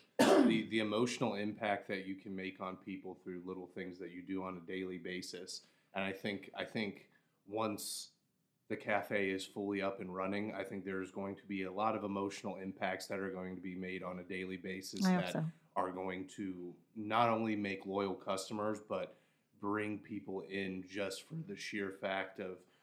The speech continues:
Speaker 1: you know, that being passed down from, you know,
Speaker 2: Sure.
Speaker 1: one person's mouth to another person's ears.
Speaker 2: Right, right. I mean, there's definitely, um, a reason why we didn't want a coffee sh-, or, um,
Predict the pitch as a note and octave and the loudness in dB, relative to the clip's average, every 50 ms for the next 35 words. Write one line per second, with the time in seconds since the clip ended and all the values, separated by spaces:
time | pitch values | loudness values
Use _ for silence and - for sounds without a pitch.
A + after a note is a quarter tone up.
0 | _ _ _ G2 F#2+ G2 F#2 F#2 F#2 E2+ G2 F#2+ F#2+ F2+ - G2 F2+ F#2 F2+ E2+ | _ _ _ -6 -4 -2 -2 -2 -2 0 0 0 2 0 -2 -4 -6 -8 -8 -10
1 | - - G2+ F#2 F2+ - - - F2+ F2+ F2+ F2+ F#2 - - - G2 F2+ F2 F2 | -4 -2 0 0 0 0 -2 -4 -4 -4 -4 -6 -8 -12 -10 -6 -6 -6 -4 -6
2 | F2 F2+ F#2 F#2 F2+ F2 F2 G2 F2+ E2+ F#2 F#2 F#2 F#2+ - G2 F2+ - - F#2+ | -8 -10 -10 -8 -6 -2 0 0 0 0 0 -2 -4 -4 -6 -8 -8 -8 -10 -12
3 | F2+ E2+ - F2+ F2 F2 F2 - - G#2 F#2 F2+ F#2 F2+ F2 F2 D#2+ - G2 E2+ | -14 -12 -10 -8 -6 -6 -8 -8 -10 -10 -10 -8 -8 -8 -10 -10 -10 -12 -12 -12
4 | - - F#2 E2+ F#2 F2+ E2+ D#2+ D#2+ F2+ F2 - - G#3+ G3+ G3 F#3+ G3 G#3+ A#3 | -12 -14 -18 -14 -10 -10 -8 -8 -8 -8 -8 -2 2 4 4 4 4 2 -2 -6
5 | - _ _ _ - G3+ G3 F#3 F#3+ A3+ A#3+ - - G#3 G3+ F#3+ F#3 F#3+ G3 G3 | -10 _ _ _ 0 0 2 2 0 -2 -6 -2 4 6 8 10 12 12 10 10
6 | G3 - - F3 E3+ E3+ - G3 G3 F3 - F#3+ F#3 F3+ F3+ F3 E3+ E3+ E3+ - | 8 8 8 8 8 10 8 8 8 8 6 6 6 8 8 8 6 4 2 0
7 | - - - - - - - - - - - C#3+ C#3+ C#3+ D3 D3 - - - - | -6 -18 -18 -18 -18 -18 -20 -18 -6 -2 2 4 4 4 4 4 4 4 4 2
8 | D#3 - - _ _ _ _ _ _ _ _ - D#3+ D3+ E3 E3+ E3 E3+ E3+ D#3+ | 0 -4 -8 _ _ _ _ _ _ _ _ 2 6 8 10 10 10 10 8 10
9 | D3+ D#3 D#3 D#3 D3+ D#3 D3+ D3+ D3 D3 - D#3+ D#3+ D3+ E3 - - E3+ E3 E3 | 12 12 12 12 12 10 8 6 6 6 8 8 8 8 8 6 6 6 6 6
10 | E3 D#3+ - E3+ E3+ F3 G#3 G3 G3 - - - E3+ D#3+ D#3+ D#3 D#3 D#3 D3+ D3+ | 6 6 6 6 6 8 6 6 4 4 4 6 8 10 10 10 10 8 6 6
11 | D3+ D#3 - | 4 2 2